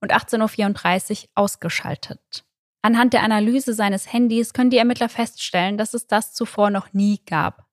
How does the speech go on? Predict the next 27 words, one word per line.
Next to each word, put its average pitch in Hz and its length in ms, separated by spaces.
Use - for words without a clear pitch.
Er 190 100
hat 190 120
das 190 100
vorher 190 220
also 190 180
noch 180 200
nie 226 140
getan, 254 440
das 214 200
heißt, 202 220
es 208 120
passt - 300
nicht 208 220
zu - 80
seiner 190 260
gewohnten 185 480
Handynutzung. 175 880
Währenddessen 247 480
sucht 233 220
Mayas 208 320
Familie 208 400
weiterhin 202 460
jeden 196 300
Tag 175 300
nach 175 140
der 175 100
neununddreißigjährigen. - 1300